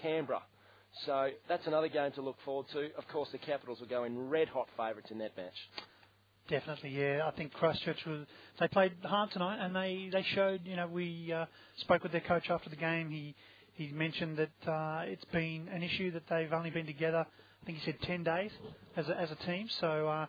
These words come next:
Speaker 2: you know, it, it is a big ask for them to, um, rock up and, and start playing in, you know, this is the league that produces world champions. It's, it's a tough league, the W N B L, and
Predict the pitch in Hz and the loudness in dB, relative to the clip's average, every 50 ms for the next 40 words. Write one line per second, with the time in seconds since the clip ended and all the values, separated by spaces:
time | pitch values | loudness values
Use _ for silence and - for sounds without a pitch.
0 | - - - - - 190 175 175 190 196 196 196 202 196 196 180 190 180 - 156 | -6 -12 -20 -8 -4 -2 -2 0 0 0 0 0 0 0 0 -2 -2 -4 -2 -4
1 | 147 156 143 156 165 208 - - - 151 156 143 - 160 151 151 151 156 160 170 | -2 -2 0 0 0 0 -2 -4 -8 -8 -8 -6 -4 -4 -2 -2 -2 -4 -4 -6
2 | - 190 170 160 156 156 151 151 151 151 - - - - - - - - - - | -4 -4 -4 -4 -4 -6 -8 -10 -12 -14 -16 -18 -18 -18 -18 -18 -20 -20 -6 2
3 | 165 165 160 - 180 170 - - 170 160 175 185 160 147 - - 170 160 165 - | 4 4 6 6 4 4 4 2 -2 -2 -2 -4 -6 -6 -2 0 0 0 0 0
4 | - 170 165 165 165 160 160 175 170 165 160 160 156 156 156 156 151 - - - | -2 -2 0 0 -2 -4 -6 -8 -8 -6 -6 -6 -6 -6 -8 -8 -10 -14 -20 -20
5 | - - - - - - - - - 170 160 165 180 170 170 - 196 175 151 170 | -20 -20 -20 -20 -20 -20 -14 -8 -6 -4 -2 -2 -2 -2 -4 -4 -6 -2 0 2
6 | 185 185 190 202 190 165 165 - - 156 160 170 - 170 151 165 175 175 - - | 4 6 6 4 4 0 -4 -4 -4 -4 -2 -2 -4 -2 2 2 2 2 4 2
7 | 196 190 202 - - 156 143 135 - 160 - - - 185 196 196 180 - - - | 0 0 -2 -4 -6 -10 -10 -10 -12 -12 -12 -8 -6 -6 -6 -6 -6 -8 -8 -4
8 | 175 160 156 151 - - - 180 170 - - 175 180 185 160 156 151 165 156 151 | -2 -2 -2 -2 -4 -4 -4 -4 -4 -2 0 0 0 0 -2 0 0 2 2 2
9 | 156 156 151 147 156 151 156 165 180 185 165 165 160 160 156 151 | -2 -4 -4 -2 -2 0 2 2 0 0 -2 -4 -4 -6 -8 -10